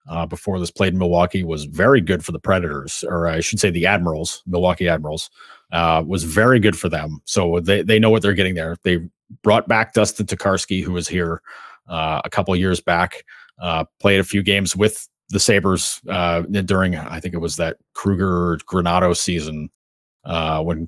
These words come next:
when Ralph was fired. I think it was that season anyways. So we've seen him before. We know what he's about. Like, I, you know, perfect guy to kind of stash away in the A H L. And if you need a, need a guy in a pinch, bring him up.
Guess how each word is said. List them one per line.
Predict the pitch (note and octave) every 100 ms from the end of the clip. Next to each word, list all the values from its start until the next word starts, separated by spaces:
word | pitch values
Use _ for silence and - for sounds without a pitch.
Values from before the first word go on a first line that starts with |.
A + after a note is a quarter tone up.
| -
when | G2+ E2+
Ralph | F2+ F2+
was | - -
fired. | F#2+ E2+
I | -
think | - A#2+
it | G2
was | -
that | F#2+ -
season | - D2 C#2+
anyways. | D#2 D2+ D2+ D#2 - - - - _
So | - A2
we've | A#2 A#2+
seen | D3+ C3
him | A#2
before. | F#2+ - G#2
We | G#2
know | G2
what | F#2+
he's | F2
about. | E2+ E2 E2 F2
Like, | F2 - _ _ -
I, | G3 -
you | -
know, | F3
perfect | E2+ - G#3+ F2
guy | G2 F#2
to | F2+ F2 _ -
kind | F#2+ F2
of |
stash | - F#2 F#2
away | F2+ F#2
in |
the | F2+ F2
A | F2+
H | -
L. | F2 F#2
And | E2
if |
you | E2
need | F#2 F2
a, | E2+ -
need | F#2
a | G2
guy | G#2
in | G#2
a |
pinch, | G#2 A2+ G#2 - - - _
bring | G2+
him | F#2+ F#2
up. | F2